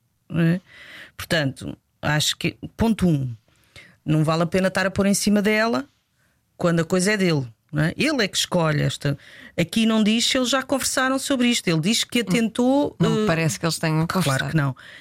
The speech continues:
Speaker 1: Ele diz: "Tu tens um problema, vai pedir ajuda."
Speaker 2: Hum.
Speaker 1: E ela se calhar fez no manguito e diz: "Pá, isto não é propriamente um problema, é uma condição, não é? Eu estou na menopausa, isto acontece."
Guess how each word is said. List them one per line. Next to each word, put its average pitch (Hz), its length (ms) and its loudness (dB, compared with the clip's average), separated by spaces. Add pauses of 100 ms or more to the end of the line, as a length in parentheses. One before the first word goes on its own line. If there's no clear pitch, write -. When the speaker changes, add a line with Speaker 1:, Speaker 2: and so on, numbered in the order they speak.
(160)
Speaker 1:
Ele 160 180 2
diz: 160 260 2
"Tu 180 140 -2
tens 175 240 0
um 180 80 2
problema, 220 420 2
vai 254 160 -2
pedir 262 240 0
ajuda." 247 400 0
Speaker 2:
Hum. 175 260 4
Speaker 1:
E 160 80 4
ela 139 160 0
se - 80 -6
calhar 165 240 0
fez 175 200 -2
no 196 100 4
manguito 214 480 0
e - 20 -4
diz: 240 180 2
"Pá, - 200 -4
isto - 240 -4
não 185 120 4
é 190 80 2
propriamente 196 540 0
um 208 120 4
problema, 226 800 2 (440)
é 175 100 0
uma 185 140 0
condição, 233 920 0
não 277 100 0
é? 285 260 0
Eu 214 60 0
estou 196 200 -2
na 190 100 2
menopausa, 202 640 0
isto - 180 -2
acontece." 226 840 -2